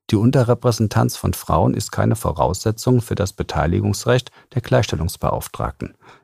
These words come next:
Es genügt ein möglicher Bezug zur Gleichstellung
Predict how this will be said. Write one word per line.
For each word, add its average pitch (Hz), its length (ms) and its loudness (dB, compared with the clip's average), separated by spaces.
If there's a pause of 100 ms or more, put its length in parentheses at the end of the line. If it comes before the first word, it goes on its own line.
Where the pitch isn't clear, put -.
Es - 240 -4
genügt 98 560 2 (180)
ein 87 200 4
möglicher 101 400 0
Bezug 113 420 -4
zur 143 140 0
Gleichstellung 101 840 2